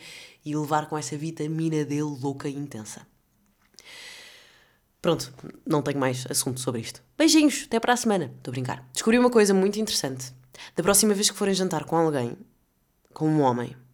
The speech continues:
não é com alguém, é co-, da próxima vez que forem jantar com homens e eles abusarem no picante,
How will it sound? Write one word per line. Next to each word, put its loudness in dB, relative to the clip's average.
não -6
é -8
com -10
alguém, -8
é -14
co-, -20
da -4
próxima 0
vez -6
que -12
forem -6
jantar -8
com -10
homens -10
e -2
eles 2
abusarem 0
no -4
picante, -10